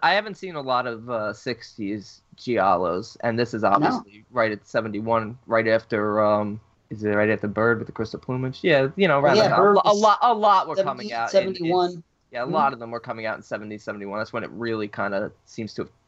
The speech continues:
Speaker 1: took off.
Speaker 2: Yep.
Speaker 1: I mean, seventies was the big decade for it.
Speaker 2: But Bird and Cat weren't like this. I mean, there was, like, maybe one or two gory-ish type scene. Oh, no, not even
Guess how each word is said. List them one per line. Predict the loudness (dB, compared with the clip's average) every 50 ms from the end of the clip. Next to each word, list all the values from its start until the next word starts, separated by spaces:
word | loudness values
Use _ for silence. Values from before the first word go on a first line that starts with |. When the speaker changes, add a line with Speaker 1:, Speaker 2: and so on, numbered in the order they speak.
| _ -12
Speaker 1:
took | -8 -8 -6 -2 0
off. | 2 2 2 2 -2 -6 _ _ _ _ _ _ _ _ _ _ _ _ _ 0
Speaker 2:
Yep. | 2 2 2
Speaker 1:
I | 2
mean, | -2 -8 -10
seventies | -4 0 2 2 2 2 0 -4 -4 -6 -6
was | -6 -8 -8 -10 -12 -12
the | -12 -10
big | -6 -4 -2 -2 -2 -2 -2
decade | 0 0 0 0 -2 -6 -8 -8 -8
for | -8 -8 -8 -8 -6 -8
it. | -10 -10 _ _ _ _ _ _ _ _ _ _
Speaker 2:
But | 0 2 2 4
Bird | 4 4 6 6
and | 4 4
Cat | 4 4 4 4 4 2
weren't | 0 -2 0 0
like | 0 -2 -2 -2 -4 -4
this. | -4 -2 -2 -2 0
I | 2 4
mean, | 6 8 8 8
there | 8
was, | 8 6 6
like, | 6 4 4
maybe | 6 4 4 4 4 2 2 0 -2 -4 -6 -12 _ _ -8
one | -4 0 2 4 4 4 4
or | 4 2
two | 0 0 0 0 2 2 2 4
gory-ish | 6 6 8 8 6 6 4 4 2 0 -2
type | 0 0 0 0 -2
scene. | -4 -4 -2 0 4
Oh, | 4
no, | 6 6 6 6 6
not | 8 6 6 6 6 6 8 8
even | 8 6 6 4 4 2 2